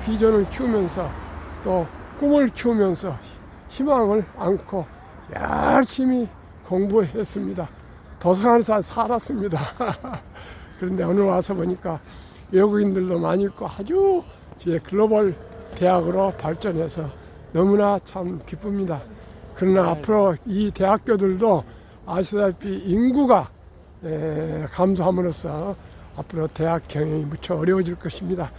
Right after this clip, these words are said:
Speaker 1: 우리 모두가 변화와 혁신과 또한 도전으로 더욱더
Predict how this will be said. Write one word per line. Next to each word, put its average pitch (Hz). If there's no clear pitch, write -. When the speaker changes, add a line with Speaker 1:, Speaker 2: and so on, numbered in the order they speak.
Speaker 1:
우리 156
모두가 190
변화와 196
혁신과 214
또한 190
도전으로 214
더욱더 196